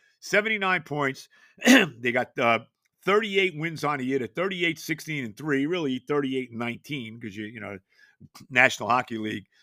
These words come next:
those, uh, those overtime losses, you know, aren't counted as, like, a normal loss, which is ridiculous, but that's how they do it.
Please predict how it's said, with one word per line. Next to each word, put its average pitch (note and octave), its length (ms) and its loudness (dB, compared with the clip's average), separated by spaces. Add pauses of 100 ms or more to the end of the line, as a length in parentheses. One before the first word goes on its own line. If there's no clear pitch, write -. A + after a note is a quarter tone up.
(140)
those, A2+ 280 -4
uh, A2+ 240 -2 (420)
those B2 220 2
overtime C3+ 520 2
losses, A#2+ 600 2 (880)
you - 140 2
know, A2 220 2 (960)
aren't C#3 340 4
counted B2+ 400 2
as, G#2+ 120 -6
like, A2+ 140 -4
a G2+ 80 -10
normal A#2 420 -4
loss, D#3+ 400 2
which A#2 160 -8
is G#2+ 120 -10
ridiculous, A2+ 560 -6
but G#3+ 180 -8
that's - 420 -4 (120)
how C#3+ 160 0
they A2+ 100 -4
do F2 240 -10
it. - 80 -16